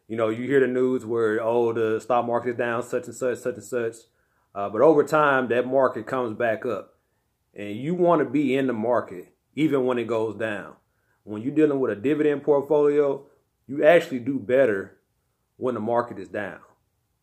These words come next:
Uh, that way, you know, you, if you have an, an investing plan or, uh, with the drip, the dividend reinvestment, you're gaining more shares as the market go down. So, you know, I'd never get worried <laughs> when the market tanks.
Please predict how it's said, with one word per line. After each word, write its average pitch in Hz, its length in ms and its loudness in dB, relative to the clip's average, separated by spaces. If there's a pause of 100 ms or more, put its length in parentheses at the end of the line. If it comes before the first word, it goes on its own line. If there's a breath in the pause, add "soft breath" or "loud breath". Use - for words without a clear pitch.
(260)
Uh, 90 280 -10
that 123 240 0
way, 120 220 0
you 117 260 -8
know, 107 140 -4
you, 120 240 -10
if 98 200 -16
you 120 200 -6
have 123 220 2
an, 110 320 -10
an 104 120 -14
investing 123 520 -4
plan 127 420 -2
or, 101 360 -4 (640 soft breath)
uh, 95 260 -6
with 110 140 -10
the 110 60 -8
drip, 120 320 0
the 117 60 -10
dividend 123 420 -2
reinvestment, 120 560 -2
you're 175 140 6
gaining 131 440 0
more 117 200 -4
shares 113 680 0 (380)
as 113 200 -4
the 107 80 -12
market 110 380 -4
go 101 180 -6
down. 92 360 -10
So, 95 400 -10 (1040)
you 110 80 -12
know, 104 60 -6
I'd 117 280 2
never 135 300 6
get 113 260 -2
worried 110 360 0
<laughs> - 140 -8
when 151 280 2
the 117 60 -2
market 117 420 -2
tanks. 117 420 -8